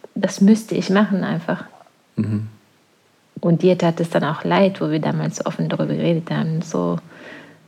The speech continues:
Speaker 1: dass ich das so gesehen habe und ja.
Speaker 2: Ja, ja.
Speaker 1: Und ja, das ist ja nicht so, dass ich bis jetzt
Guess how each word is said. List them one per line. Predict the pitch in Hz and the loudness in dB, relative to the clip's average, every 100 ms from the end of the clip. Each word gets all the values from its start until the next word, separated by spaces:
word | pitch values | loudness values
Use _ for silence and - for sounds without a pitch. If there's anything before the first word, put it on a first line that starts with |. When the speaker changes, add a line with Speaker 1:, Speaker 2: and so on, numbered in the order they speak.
| _ - - - - - | _ -20 -20 -20 -20 -6
Speaker 1:
dass | 190 165 | -4 -2
ich | 170 | -2
das | - 170 | -2 2
so | 202 208 | 6 6
gesehen | 185 165 160 160 165 | 6 2 0 0 0
habe | 151 147 151 | -2 0 0
und | 214 233 - - - - - | 0 0 -4 -16 -20 -18 -2
ja. | 165 147 - - - 110 | 2 2 -2 -14 -6 0
Speaker 2:
Ja, | 95 | 0
ja. | 92 98 | 0 2
Speaker 1:
Und | 165 165 - | 2 2 -2
ja, | - 165 165 - - _ - | -2 0 0 -6 -20 _ -4
das | 170 165 | -2 0
ist | 165 | 0
ja | 165 | 0
nicht | 156 | 0
so, | - 170 | 0 0
dass | 160 156 | 0 -2
ich | - - | -6 -6
bis | - 160 - | -4 -4 0
jetzt | 170 165 | 0 0